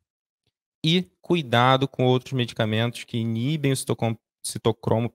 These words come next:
P quatrocentos e cinquenta, como a gente já falou antes, repetindo aqui agora.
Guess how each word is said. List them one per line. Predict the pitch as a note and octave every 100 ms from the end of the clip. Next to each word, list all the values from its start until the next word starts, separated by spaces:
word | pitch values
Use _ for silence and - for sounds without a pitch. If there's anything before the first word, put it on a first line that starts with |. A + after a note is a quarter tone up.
| -
P | A#2+
quatrocentos | - B2 - A#2
e | -
cinquenta, | B2+ A2 G#2 -
como | A2 A2
a | - _ -
gente | G#2
já | A2
falou | A2 A2+ A2 A2
antes, | A#2+ -
repetindo | B2 - - A#2
aqui | A#2+
agora. | A#2 G#2 G2